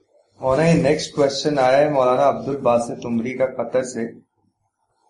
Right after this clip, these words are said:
مولانا، مسلم ممالک میں حکومت کے خلاف جہاں کہیں لڑائی چل رہی ہے،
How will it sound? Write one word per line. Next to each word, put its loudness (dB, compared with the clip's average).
مولانا، 2
مسلم 0
ممالک 0
میں -6
حکومت -2
کے -6
خلاف 2
جہاں -2
کہیں -10
لڑائی 0
چل -2
رہی -4
ہے، -6